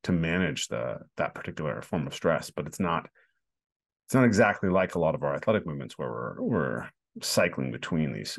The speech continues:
these two things. Can you talk about the role of, uh, of the fluid dynamics in the torso as well? So we have kind of that idea of the fascial network and how it's getting compressed, but what's happening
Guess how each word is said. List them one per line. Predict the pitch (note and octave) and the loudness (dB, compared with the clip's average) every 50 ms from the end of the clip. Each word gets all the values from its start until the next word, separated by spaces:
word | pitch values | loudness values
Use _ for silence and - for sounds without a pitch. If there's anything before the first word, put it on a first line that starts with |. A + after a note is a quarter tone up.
| E4+ A#3+ | -8 -6
these | C3+ F#2+ - | -6 -6 -6
two | - - D2 | -6 -8 -8
things. | - - A#1+ G1+ G1+ - - _ - - - _ _ _ _ | -6 -6 -8 -8 -10 -14 -16 _ -20 -20 -20 _ _ _ _
Can | - A#2+ A#2 | 0 2 2
you | B2 | 2
talk | - - | 2 2
about | D3 A#2 G#2 G2+ F#2+ F#2 - - | 2 4 4 6 4 4 2 2
the | - F#2+ E2 | -2 -4 -2
role | D#2+ F#2 F#2+ F#2 F2+ F2 C#2 A#1 | 0 2 4 4 4 4 4 2
of, | D#2+ D#2+ D2+ D2+ C#2+ C#2+ C#2+ - - _ _ _ - | 2 2 0 0 -2 -4 -6 -12 -20 _ _ _ -10
uh, | E2 D#2 C#2+ B1+ A#1+ A#1+ - - - - | -8 -6 -6 -6 -6 -8 -10 -10 -8 -6
of | A2+ F#2+ | -6 -4
the | E2+ | -4
fluid | E2 - - C3+ A#2+ G#2 | -4 2 4 6 6 8
dynamics | G#2 F#2+ F2 F2 E2+ E2 D2 D2 - - | 6 6 4 4 2 0 -4 -6 -6 -4
in | - A#2+ G#2 | 0 0 0
the | F2+ D#2+ - | 0 0 -4
torso | - - - A#2+ G#2+ G2 - - B1+ A1 | -8 -2 0 0 0 0 0 -4 -4 -4
as | B1+ C2+ D2 | -4 -6 -4
well? | E2 E2 F2 D#2 A1 G#1 - | -2 0 0 0 0 -2 -4
So | - - E2+ | -6 -6 -6
we | D#2 | -4
have | D#2+ E2 D#2+ D#2+ | -4 -4 -4 -6
kind | - - D#2+ D2 | -6 -6 -6 -6
of | C#2+ - | -4 -4
that | D#2 D2 D2 | -2 -2 -2
idea | D2+ D2 D2+ D2 E2 D#2 D2+ | -2 -2 -4 -4 -4 -4 -4
of | - | -6
the | - - | -6 -8
fascial | - - F2+ D#2 D#2 - C#2+ C#2+ | -4 -2 -2 0 0 -2 -2 0
network | E2 G2 F#2+ C#2+ C2 C#2+ - | 0 0 0 0 -2 -4 -6
and | - - | -10 -12
how | - - F2 F2 | -8 -4 -2 -2
it's | F2+ F2+ - | -2 -2 -4
getting | - - C#2 C2 C#2+ - | -6 -6 -6 -6 -6 -10
compressed, | - E2+ D#2+ - C#2 - - - - | -10 -8 -6 -4 -4 -4 -4 -6 -6
but | D2 D2 | -4 0
what's | D#2+ A2 G#2+ - | 0 0 0 0
happening | - G#2+ G#2+ - - F#2+ E2+ D#2+ D#2 D#2 | 0 -2 -2 -2 -2 -4 -4 -4 -6 -10